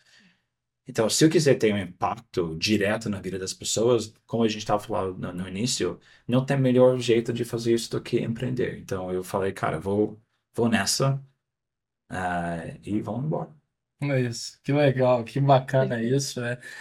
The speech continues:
Speaker 2: Trabalhou no mercado financeiro, que isso é bacana, porque está, fundou uma startup, né, captou recursos, levantou dinheiro, a gente viu aqui que você levantou,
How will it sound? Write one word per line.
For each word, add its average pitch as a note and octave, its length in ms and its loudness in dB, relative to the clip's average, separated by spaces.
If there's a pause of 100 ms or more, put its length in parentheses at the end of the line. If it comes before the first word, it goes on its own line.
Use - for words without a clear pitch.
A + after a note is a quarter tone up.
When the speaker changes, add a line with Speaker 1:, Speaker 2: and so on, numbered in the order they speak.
(120)
Speaker 2:
Trabalhou C3 560 4
no C#3 200 2
mercado C3 500 2
financeiro, C3 880 -2
que A#2 300 -8 (260)
isso B2+ 380 0
é C3 100 4
bacana, C3 520 2
porque A#2+ 320 -4
está, C3 400 6 (280)
fundou C3+ 360 4
uma C3+ 180 4
startup, B2+ 880 6
né, B2+ 520 4
captou D#3 580 6
recursos, F3+ 800 8
levantou D3+ 600 4
dinheiro, F3+ 460 4
a D3+ 80 6
gente D3+ 300 0
viu D3+ 320 10
aqui D3+ 280 6
que - 120 -4
você C#3+ 160 8
levantou, C#3 640 8